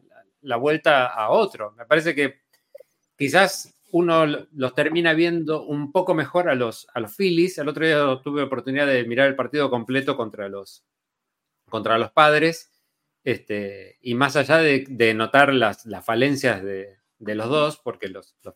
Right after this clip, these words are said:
Phillies es un, es un, un equipo que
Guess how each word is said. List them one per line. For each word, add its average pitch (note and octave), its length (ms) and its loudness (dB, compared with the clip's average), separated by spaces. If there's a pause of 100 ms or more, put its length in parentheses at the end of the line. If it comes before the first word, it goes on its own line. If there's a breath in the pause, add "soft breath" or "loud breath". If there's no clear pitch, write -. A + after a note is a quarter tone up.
Phillies A#2 280 -4
es A2+ 160 -8
un, G#2 380 -10
es - 180 -20
un, G2+ 360 -20 (340)
un A#2+ 140 -4
equipo B2 340 2
que G#2+ 380 -4